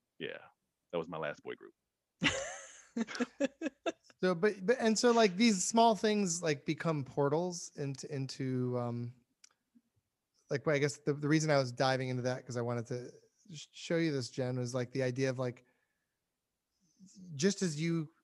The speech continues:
Speaker 3: I don't know if you read tea leaves, but, like, I'm sure you
Speaker 2: <laughs>
Speaker 3: do
Speaker 2: No.
Speaker 3: something, but I'm sure you read something, right? That, that is,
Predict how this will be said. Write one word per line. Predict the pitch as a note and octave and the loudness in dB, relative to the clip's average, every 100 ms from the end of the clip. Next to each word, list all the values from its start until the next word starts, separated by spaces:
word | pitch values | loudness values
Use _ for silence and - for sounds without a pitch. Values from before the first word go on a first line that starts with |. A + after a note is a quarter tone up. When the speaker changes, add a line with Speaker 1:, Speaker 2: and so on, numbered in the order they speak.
| _ - | _ -2
Speaker 3:
I | |
don't | C#3+ | 0
know | C#3+ | 2
if | C3 | 2
you | C3+ | 0
read | B2+ B2+ B2 | 2 2 0
tea | - A3+ | 2 4
leaves, | D3 A#2+ A#2+ B2+ | 2 0 -2 -2
but, | - C3 C#3+ | 0 0 2
like, | B2 A#2+ - - | 0 0 -4 -6
I'm | C3+ | -4
sure | C3 F#3+ | 2 6
you | F#3 F#3 | 8 8
Speaker 2:
<laughs> | |
Speaker 3:
do | E3 - G#3 | 8 10 8
Speaker 2:
No. | F#3+ | 10
Speaker 3:
something, | G#3+ F3+ A3+ - | 8 8 2 10
but | C4+ | 10
I'm | C4 | 12
sure | D#4 | 10
you | C#4 C4+ | 8 8
read | C4 C4 F#3 | 6 6 4
something, | - C4 C4 D#3 B2+ | 6 6 6 2 2
right? | C#3+ C#3+ F3 F3+ | 6 8 8 6
That, | D#3+ D#3+ D#3 | 6 4 4
that | D#3 D#3 | 4 6
is, | D3+ C#3+ | 4 0